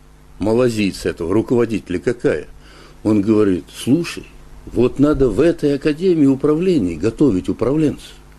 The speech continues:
Потому что мы, говорит, готовим в Штатах –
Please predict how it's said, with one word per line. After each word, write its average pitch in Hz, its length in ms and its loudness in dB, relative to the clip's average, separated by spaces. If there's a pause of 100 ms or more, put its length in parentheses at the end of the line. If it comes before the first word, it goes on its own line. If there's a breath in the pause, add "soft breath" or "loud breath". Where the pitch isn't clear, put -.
(280 loud breath)
Потому 139 320 2
что - 160 0
мы, 151 160 6
говорит, 135 200 4
готовим 131 480 2
в - 140 -8
Штатах – - 680 -4